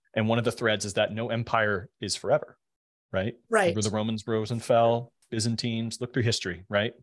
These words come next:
Speaker 1: So the question is not necessarily, "What am I going to do to live forever?" It's, "What am I going to create that will?" And
Speaker 2: Oh, that's
Speaker 1: we need to,
Speaker 2: nice.
Speaker 1: we need to try and get into that mentality, right? What am I going to do to make sure that education is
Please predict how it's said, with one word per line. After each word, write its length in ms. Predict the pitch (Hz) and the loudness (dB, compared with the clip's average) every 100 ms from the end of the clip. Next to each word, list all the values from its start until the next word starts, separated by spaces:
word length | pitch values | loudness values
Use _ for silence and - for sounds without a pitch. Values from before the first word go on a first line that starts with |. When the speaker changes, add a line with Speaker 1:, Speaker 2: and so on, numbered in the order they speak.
| _ - | _ -2
Speaker 1:
So 140 | 147 | 0
the 60 | 131 | 4
question 360 | 151 143 - | 4 4 2
is 180 | 139 127 | 0 0
not 240 | 127 131 139 | 0 0 0
necessarily, 800 | 131 - - 127 127 120 117 107 - - | 0 2 4 4 4 2 0 -4 -4 2
"What 220 | 127 - | 4 4
am 120 | 143 | 2
I 100 | 127 | 2
going 300 | 113 120 120 | 2 0 0
to 120 | 117 | -2
do 200 | 110 120 120 | -2 0 0
to 120 | 113 | -2
live 200 | 110 107 | -4 -4
forever?" 600 | 110 101 110 101 98 - _ - | 2 2 2 -2 -6 -10 _ -6
It's, 180 | 113 - | -4 -4
"What 180 | 110 127 | 0 2
am 100 | 139 | 2
I 80 | 131 | 0
going 280 | 117 117 113 | 0 -2 -4
to 140 | - 113 | -6 -8
create 480 | - 107 107 101 | -6 0 0 0
that 200 | - 98 | -2 -2
will?" 300 | 101 92 - - _ | -2 -6 -6 -12 _
And 120 | 127 120 | 2 4
Speaker 2:
Oh, 200 | 202 190 | 4 2
that's 100 | 190 | -2
Speaker 1:
we 80 | 123 | -4
need 240 | 123 - | -2 -2
to, 80 | 160 | -2
Speaker 2:
nice. 100 | - _ - | -4 _ 0
Speaker 1:
we 80 | 127 | 2
need 140 | 135 | 2
to 60 | 143 | 2
try 220 | - 127 | 2 2
and 120 | 117 | 0
get 120 | 139 135 | -2 -4
into 140 | 123 | 0
that 140 | 117 117 | 2 2
mentality, 540 | 110 - 127 113 95 | -4 -2 0 0 -2
right? 240 | 95 107 - _ _ | -6 -6 -10 _ _
What 260 | 107 147 | 2 4
am 140 | 147 143 | 2 2
I 120 | 131 | 2
going 280 | 127 127 127 | 0 0 0
to 120 | - | -2
do 400 | 104 104 117 156 - _ - | -2 -2 -2 -4 -10 _ -6
to 80 | 117 | -2
make 200 | 113 113 | -2 -2
sure 240 | - 120 | -4 -2
that 180 | 110 107 - _ _ | 0 -2 -4 _ _
education 800 | 139 127 139 - 120 - 151 180 - _ | 2 2 0 -2 -2 -2 -2 -4 -10 _
is 240 | 123 104 | 0 0